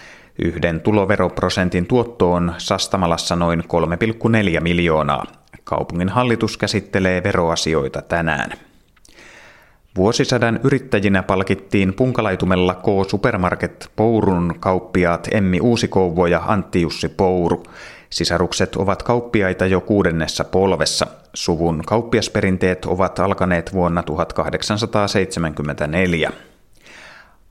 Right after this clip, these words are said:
Asfaltointityöt ovat tänä vuonna jatkuneet myöhäiseen syksyyn. Satakunnassa ja Varsinais-Suomessa päällystyksiä on tehty yhteensä lähes viisisataa kilometriä.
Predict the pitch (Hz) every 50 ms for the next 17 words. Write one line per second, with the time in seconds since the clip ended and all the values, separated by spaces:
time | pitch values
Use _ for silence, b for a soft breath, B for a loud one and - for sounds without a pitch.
0 | - - 104 - - - 135 123 - 117 113 104 113 110 - 143 143 117 - 107
1 | 87 87 85 - - - - - 104 110 104 90 92 92 87 87 82 85 98 80
2 | 73 - - 117 117 117 110 113 - 127 110 101 90 98 85 80 - - 80 80
3 | 80 - 98 98 98 - - - 95 85 80 71 - - - - - 95 90 -
4 | 87 - - 95 92 90 87 - - - 95 90 87 107 107 107 - - 110 107
5 | 98 92 - - 95 90 87 - - - - 113 110 117 117 107 101 - - -
6 | - - - - 92 87 87 87 - 87 82 - - 92 98 101 - - 98 92
7 | 87 - 90 90 92 92 - - 107 117 113 104 - 92 90 82 - - 76 76
8 | 78 - 90 90 82 78 73 71 - - - 85 76 65